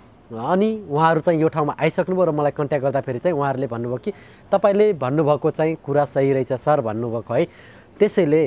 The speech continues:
तपाईँहरू यदि आउँदै हुनुहुन्छ भने चाहिँ जति मैले चाहिँ डिमान्डको भिडियोहरू अथवा कम्पनीको भिडियोहरू बनाउँछु, त्यसमा चाहिँ मैले बुझेर मात्र बनाउँछु। त्यसैले तपाईँहरूलाई चाहिँ त्यसरी धोका खाने काम हुँदैन।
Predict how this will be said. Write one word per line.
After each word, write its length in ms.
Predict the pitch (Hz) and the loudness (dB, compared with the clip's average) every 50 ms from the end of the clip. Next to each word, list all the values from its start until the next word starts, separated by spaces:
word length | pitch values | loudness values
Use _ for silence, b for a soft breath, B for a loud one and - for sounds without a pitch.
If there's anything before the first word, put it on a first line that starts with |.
| 107 B B B B B - - | 0 B B B B B -2 -2
तपाईँहरू 320 | 175 160 190 180 180 190 | 2 2 4 4 4 4
यदि 200 | 180 175 156 196 - | 2 4 2 2 0
आउँदै 320 | - 135 147 160 165 196 | 0 0 2 2 4 4
हुनुहुन्छ 320 | 190 165 160 165 160 - 180 | 2 2 0 0 0 0 0
भने 240 | 160 139 131 139 | 0 0 -2 -2
चाहिँ 180 | 131 165 165 160 135 | -2 -2 -2 0 0
जति 200 | 147 165 - 233 220 | 0 0 0 0 0
मैले 320 | 214 214 208 220 220 208 | 2 2 2 2 0 0
चाहिँ 480 | 190 - 214 208 208 196 165 139 147 120 | 0 0 0 2 2 2 0 -2 -2 -2
डिमान्डको 400 | 147 151 170 190 196 185 - 202 | 0 2 2 2 2 2 0 0
भिडियोहरू 460 | 156 143 135 156 185 180 170 170 180 180 | 0 2 2 2 4 4 4 4 2 2
अथवा 240 | 165 160 - 165 156 - | 2 0 -2 -4 -2 0
कम्पनीको 400 | 160 147 135 180 185 185 180 190 | -2 -2 0 0 0 0 0 0
भिडियोहरू 480 | 156 160 139 156 165 165 160 160 160 160 | 0 0 0 2 2 2 2 2 0 0
बनाउँछु, 380 | 147 156 160 156 151 - 180 185 B B B B B B B B | 0 0 -2 -2 -2 -4 -6 -6 B B B B B B B B
त्यसमा 240 | - 254 - - 240 | -2 -2 0 0 -2
चाहिँ 120 | 233 247 240 | 0 0 2
मैले 220 | 226 226 220 220 156 135 | 2 2 2 2 0 -2
बुझेर 380 | 147 175 208 175 202 208 208 196 | 0 0 2 2 4 2 2 2
मात्र 240 | 185 180 - 190 185 | 0 0 0 2 2
बनाउँछु। 420 | 156 147 135 127 120 - - 120 101 b b b b b b b b b - | 2 2 2 0 -2 -2 -6 -10 -10 b b b b b b b b b -2
त्यसैले 280 | 180 - - 185 202 214 | -2 0 2 2 2 2
तपाईँहरूलाई 400 | - 190 - 190 165 139 139 139 | 2 2 2 2 2 2 2 2
चाहिँ 160 | - 180 185 180 | 2 0 0 0
त्यसरी 400 | 190 160 - - 170 160 185 214 208 B B B B 131 120 104 | -2 -4 0 0 0 2 2 0 -2 B B B B -14 -8 -2
धोका 280 | 127 139 - - 170 160 | -2 -2 0 0 -2 -4
खाने 240 | - 156 156 156 151 | -2 -2 -2 -2 0
काम 180 | - 160 165 151 127 | 0 0 0 0 -2
हुँदैन। 320 | 123 117 156 151 135 | 0 2 2 2 2